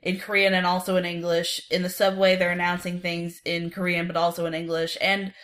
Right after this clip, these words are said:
also in, um, Mandarin,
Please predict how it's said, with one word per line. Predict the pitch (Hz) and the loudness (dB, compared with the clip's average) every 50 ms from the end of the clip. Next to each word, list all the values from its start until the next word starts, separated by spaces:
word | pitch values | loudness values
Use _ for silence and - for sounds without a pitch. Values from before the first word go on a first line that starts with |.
| - _ - | -20 _ 0
also | - 190 202 196 - 208 202 190 190 185 170 - | 2 2 2 2 2 2 4 4 4 4 2 2
in, | - 175 170 170 165 160 - - | -2 -2 -2 -2 -4 -6 -8 -8
um, | - 156 147 147 139 139 147 151 185 - - | -6 -4 -4 -4 -6 -8 -10 -12 -14 -14 -12
Mandarin, | 175 170 170 175 175 175 175 165 160 160 160 160 160 165 170 185 | -8 -6 -6 -4 -4 -4 -4 -2 -2 -2 -2 -4 -4 -6 -10 -12